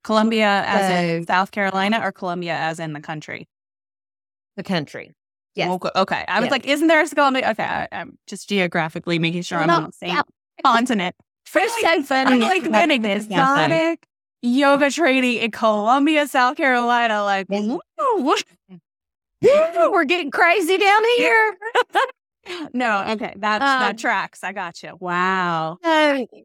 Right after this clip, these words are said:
Speaker 2: yeah, I mean, I think they, you know, we're gonna talk some more when they got back and see if that's something they're gonna be able to put together. So
Speaker 1: Mm-hmm.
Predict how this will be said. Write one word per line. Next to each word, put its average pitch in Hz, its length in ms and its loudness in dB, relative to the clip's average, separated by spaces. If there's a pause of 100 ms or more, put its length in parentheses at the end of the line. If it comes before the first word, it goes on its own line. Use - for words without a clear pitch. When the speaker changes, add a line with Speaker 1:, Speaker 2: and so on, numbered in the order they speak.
(380)
Speaker 2:
yeah, 269 280 2
I 262 100 0
mean, 269 180 2
I 277 80 2
think 330 260 -4
they, 277 140 2 (180)
you 254 160 -6
know, 226 160 0
we're 226 160 -4
gonna 214 180 -10
talk 208 320 0
some 214 140 -16
more 196 180 -10
when 196 140 -10
they 190 160 -4
got 175 240 -4
back 185 400 -4
and 165 180 -10
see 185 480 -4
if 175 120 -10
that's 185 240 -4
something 185 640 -6
they're 175 160 -8
gonna 175 160 -6
be 175 180 -4
able 165 180 -2
to 160 40 -4
put 226 300 -6
together. 196 420 -4
So 208 300 -2
Speaker 1:
Mm-hmm. 185 180 -10